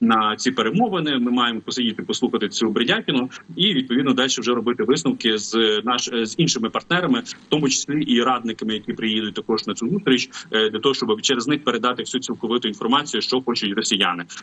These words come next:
Я не думаю, ну, <clears throat> я не хочу з-, зарікатися, тому що якщо вже цього, після цієї зустрічі Трамп знову почне розказувати, що вони, е, через два, два-три тижні також хочуть зустрітися і ще щось там передати,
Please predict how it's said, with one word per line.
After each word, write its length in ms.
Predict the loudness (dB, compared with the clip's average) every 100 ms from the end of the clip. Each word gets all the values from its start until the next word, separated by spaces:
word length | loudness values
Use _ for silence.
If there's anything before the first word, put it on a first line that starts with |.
| -2
Я 200 | 2 2
не 120 | 2
думаю, 380 | 2 2 4 2 2 -2
ну, 100 | 0 2
<clears throat> 1200 | 2 2 -6 _ _ _ _ _ _ _ _ 0
я 80 | 2
не 100 | 2
хочу 220 | 0 0
з-, 220 | 0 0
зарікатися, 580 | 0 0 0 -2 -4 -6 -6 _ _ -2
тому 120 | 0
що 180 | 2 0
якщо 200 | 0 0
вже 100 | 0
цього, 240 | 2 0
після 220 | 0 -4
цієї 260 | 0 0 0
зустрічі 380 | -4 -4 -4 0
Трамп 260 | 0 0
знову 200 | -2 -4
почне 220 | -2 -2
розказувати, 520 | -2 0 -2 -2 -4 -4
що 140 | -4
вони, 240 | -2 -2 -2 -12 -4
е, 260 | 0 0 0
через 220 | 0 0
два, 100 | 0
два-три 340 | 0 0 -2 -2
тижні 240 | -2 -2
також 280 | -4 -2 -2
хочуть 220 | -4 -6
зустрітися 400 | -6 -2 0 0
і 100 | -2
ще 180 | 0 0
щось 140 | -2
там 140 | -6 -4
передати, 480 | -4 0 -2 -2